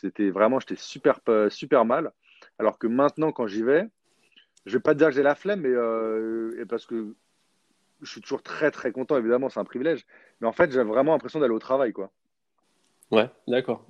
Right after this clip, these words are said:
Speaker 1: Je me
Speaker 2: Ok.
Speaker 1: dis, je vais au travail. Alors qu'avant, la première fois, c'était incroyable.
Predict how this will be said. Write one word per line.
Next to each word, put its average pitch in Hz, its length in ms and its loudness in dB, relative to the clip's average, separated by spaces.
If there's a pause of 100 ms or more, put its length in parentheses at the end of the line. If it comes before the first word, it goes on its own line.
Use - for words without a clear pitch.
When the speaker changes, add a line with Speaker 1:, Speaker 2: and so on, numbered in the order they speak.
Speaker 1:
Je 117 60 -4
me 104 40 -2
Speaker 2:
Ok. 101 60 -6
Speaker 1:
dis, 123 100 -2
je 117 100 -8
vais 120 60 2
au 123 60 4
travail. 101 420 0 (460)
Alors 104 140 -4
qu'avant, 123 220 4
la 127 60 4
première 113 260 0
fois, 156 180 4
c'était - 220 -2
incroyable. 110 1000 -2